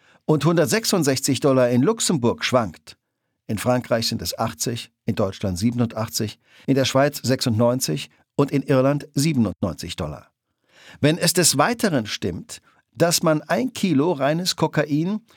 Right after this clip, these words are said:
auf durchschnittlich drei Kilo strecken kann, das grammweise verkauft wird. Wenn all das stimmt, dann muss derjenige, der diese ganze Kette beherrscht, zu den reichsten Männern der Welt zählen. Ein neues,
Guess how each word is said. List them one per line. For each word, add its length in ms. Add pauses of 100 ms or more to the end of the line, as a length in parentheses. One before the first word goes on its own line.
(220)
auf 320
durchschnittlich 800
drei 340
Kilo 400
strecken 400
kann, 300
das 180
grammweise 640
verkauft 540
wird. 320 (420)
Wenn 180
all 260
das 240
stimmt, 640 (600)
dann 140
muss 240
derjenige, 760
der 160
diese 240
ganze 400
Kette 320
beherrscht, 640 (560)
zu 120
den 140
reichsten 500
Männern 300
der 140
Welt 240
zählen. 340 (1120)
Ein 240
neues, 560